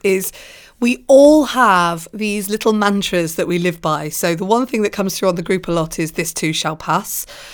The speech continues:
Um, one of my favourite ones recently was, uh, "Your ego is not your amigo," I thought was wonderful.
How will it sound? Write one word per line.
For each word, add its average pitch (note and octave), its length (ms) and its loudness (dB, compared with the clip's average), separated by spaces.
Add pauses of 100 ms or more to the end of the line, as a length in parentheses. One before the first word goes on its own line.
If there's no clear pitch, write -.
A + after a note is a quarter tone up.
(200)
Um, F3+ 600 2 (300)
one G#3+ 120 2
of - 40 0
my G#3+ 80 2
favourite A3 360 2
ones G3+ 300 2
recently G3+ 440 -2
was, F#3+ 540 0 (100)
uh, F3 540 0
"Your G3 260 0
ego A#3+ 440 4
is G#3+ 200 0
not A3 160 0
your G3 160 0
amigo," F#3 640 0
I F3 60 -6
thought D#3+ 200 -6
was F3 140 -8
wonderful. D#3+ 600 -4